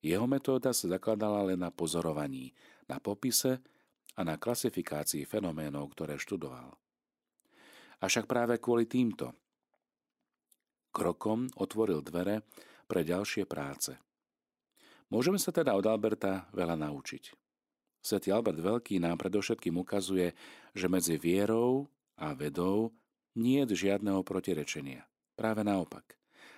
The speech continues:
Aj napriek nepochopeniam, ku ktorým dochádzalo v priebehu dejín, Albert ukazuje nádhernú syntézu. Je to muž viery a modlitby. A ako taký bol aj svätý Albert, sa môže spokojne venovať štúdiu prírodných vied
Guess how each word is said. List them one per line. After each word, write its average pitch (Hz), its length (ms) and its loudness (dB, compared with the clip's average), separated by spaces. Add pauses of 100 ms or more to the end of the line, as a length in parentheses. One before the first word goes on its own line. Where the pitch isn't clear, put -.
(120)
Aj 101 80 4
napriek 107 320 2
nepochopeniam, 117 800 2
ku 104 80 0
ktorým 104 320 2
dochádzalo 92 640 0
v - 0 -
priebehu 95 400 0
dejín, 92 560 0 (480)
Albert 117 400 0
ukazuje 92 480 -2
nádhernú 87 480 -2
syntézu. 67 560 -6 (1120)
Je 92 80 -4
to 85 160 -2
muž 78 240 -4
viery 104 320 2
a 98 80 2
modlitby. 95 560 -2 (880)
A 147 320 -6 (400)
ako 98 160 -8
taký 113 480 0
bol 95 160 -2
aj 82 160 -4
svätý 85 240 -6
Albert, 87 480 -2 (500)
sa 90 160 -2
môže 90 240 -2
spokojne 104 480 -2
venovať 90 320 0
štúdiu 95 480 0
prírodných 82 480 -2
vied 90 280 -2